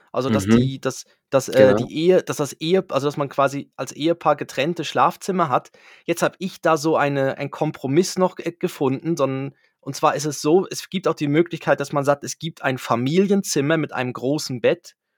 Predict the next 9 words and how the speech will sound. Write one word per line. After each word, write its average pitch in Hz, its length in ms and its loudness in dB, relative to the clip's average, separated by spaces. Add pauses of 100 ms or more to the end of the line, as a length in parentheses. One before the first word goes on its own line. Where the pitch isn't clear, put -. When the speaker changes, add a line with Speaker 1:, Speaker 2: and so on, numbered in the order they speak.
(140)
Speaker 1:
wo 135 100 -4
alle 147 280 2
schlafen 175 440 2
können, 185 400 -4
also 135 180 -4
quasi 120 520 -2
Eltern 160 640 0
und 131 220 -8
Kinder, 185 480 2